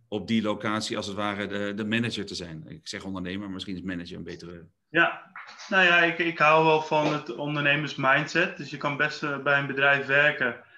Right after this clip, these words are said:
Speaker 2: met een ondernemers mindset.
Speaker 1: Ja.
Speaker 2: Eh, je, je hoeft geen ondernemer te zijn om, om ondernemend te denken.
Speaker 1: Nee.
Speaker 2: En, eh, daar, daar hou ik van. Ik hou van, eh, ja, dat, dat zeg ik ook altijd naar, naar het personeel. Eh, ik zeg altijd,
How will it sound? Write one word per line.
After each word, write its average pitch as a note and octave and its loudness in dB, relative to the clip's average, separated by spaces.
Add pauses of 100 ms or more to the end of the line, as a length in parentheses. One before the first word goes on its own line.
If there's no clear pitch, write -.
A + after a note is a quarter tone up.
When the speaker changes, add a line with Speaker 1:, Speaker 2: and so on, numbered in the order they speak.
(120)
Speaker 2:
met C#3 -2
een C#3 -4
ondernemers C#3 -2
mindset. C#3 0 (260)
Speaker 1:
Ja. G#2+ -8 (400)
Speaker 2:
Eh, B2 0
je, B2+ -6
je C3 -8
hoeft C#3 -8
geen C#3 -4
ondernemer C3 -2
te B2 -10
zijn B2+ 0
om, B2 -6
om C#3 -8
ondernemend C3 -4 (340)
te C3+ -4
denken. C3 -2 (380)
Speaker 1:
Nee. - -6 (480)
Speaker 2:
En, B2+ -6
eh, - -16
daar, B2+ 0
daar B2+ 0
hou C3+ 2
ik C3+ -10
van. A2+ -4
Ik A2 -6
hou C3 2
van, B2 -4 (360)
eh, A2+ 0 (500)
ja, B2 4
dat, A#2 -4
dat A#2+ -6
zeg C3 -2
ik B2+ -8
ook B2+ -4
altijd B2 -4
naar, A#2+ -2
naar A#2+ -2
het A#2 -14
personeel. B2 -4
Eh, B2 -8
ik A#2+ -12
zeg B2+ -10
altijd, A#2+ -6